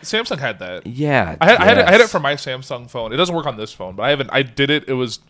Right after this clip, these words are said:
Speaker 1: fun for a little bit, and it's just not.
Speaker 2: Yeah, I don't think it's
Speaker 1: It's
Speaker 2: as
Speaker 1: more just gimmicky.
Speaker 2: I O Interactive left Square and took Hitman with him. Oh, wow. So I O Interactive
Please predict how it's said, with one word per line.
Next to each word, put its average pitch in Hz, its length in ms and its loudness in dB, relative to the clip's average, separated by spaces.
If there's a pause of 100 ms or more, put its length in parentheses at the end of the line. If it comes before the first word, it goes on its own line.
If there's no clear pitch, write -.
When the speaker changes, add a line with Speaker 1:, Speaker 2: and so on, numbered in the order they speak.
Speaker 1:
fun 123 340 -6
for 135 120 -8
a 127 40 -6
little 123 180 -6
bit, 117 120 -6
and 113 80 -12
it's 107 120 -14
just 104 160 -18
not. 90 300 -16 (160)
Speaker 2:
Yeah, 90 280 -2
I 92 60 -2
don't 127 160 -2
think 127 180 -6
it's 104 100 -4
Speaker 1:
It's - 100 -8
Speaker 2:
as - 40 -4
Speaker 1:
more 185 320 2 (380)
just - 280 -10 (760)
gimmicky. 107 440 -8 (540)
Speaker 2:
I 92 180 -4
O 95 80 -2
Interactive 90 640 -4
left 85 240 -6
Square 85 380 -6
and 80 180 -12
took - 220 -10
Hitman 85 380 -8
with 151 220 -8
him. 95 120 -8 (100)
Oh, 349 360 -4
wow. 135 500 -12
So 92 220 -4
I 120 200 -2
O 143 80 0
Interactive 98 600 -4